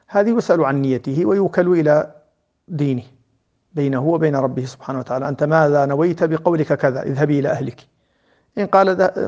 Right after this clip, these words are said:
للزيارة أو لتستريح أو لكذا أو لكذا فليس بشيء، إن قال: "نويت بذلك الطلاق"، فهذا هو. فإذن المهم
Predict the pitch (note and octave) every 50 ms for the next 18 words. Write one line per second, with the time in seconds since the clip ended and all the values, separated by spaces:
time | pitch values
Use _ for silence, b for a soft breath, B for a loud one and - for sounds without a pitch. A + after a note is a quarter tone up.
0 | - - - - G3 - F3+ E3+ E3+ E3 C#3+ - F3 E3+ E3+ E3 D#3 D#3 D3+ D3+
1 | D3 - - D#3 D3+ D3+ D3+ D3 D3 D3 - D#3+ - - - D#3 D3+ D#3 D3 -
2 | - D3+ - - E3 D#3 D3 - - E3 D3+ D#3 D3 - - D#3+ D#3 D3+ - -
3 | F3+ G3 A#3+ - - D4+ D4 C#4 - - A#3 A3+ - - - - _ b b b
4 | b b b b - G3+ F#3 G3+ G3 G3 F#3+ F#3+ F#3+ F#3+ G3 F#3 F3+ F#3+ E3+ F3+
5 | E3+ F3 E3+ E3+ E3 E3 F3 D#3+ D#3+ - F3 C4 C#4+ - - D4+ C4 C4 D4 C#4
6 | G#3 - _ _ _ b b b b b b b b b _ - F3 F#3+ G3 G#3+
7 | G#3+ G3+ F#3 F3+ F#3 E3+ F3+ F#3 G3